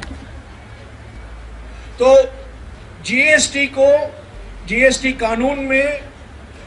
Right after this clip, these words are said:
संशोधन किया जाएगा, ताकि कृषि संबंधित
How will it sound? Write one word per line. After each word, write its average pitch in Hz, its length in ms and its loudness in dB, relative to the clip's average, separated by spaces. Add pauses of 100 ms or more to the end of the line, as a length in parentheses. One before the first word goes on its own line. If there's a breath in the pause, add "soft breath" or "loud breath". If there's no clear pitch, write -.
संशोधन 247 760 0
किया 262 300 2
जाएगा, 208 560 2 (920)
ताकि 254 540 0 (220)
कृषि 311 380 0
संबंधित 285 760 0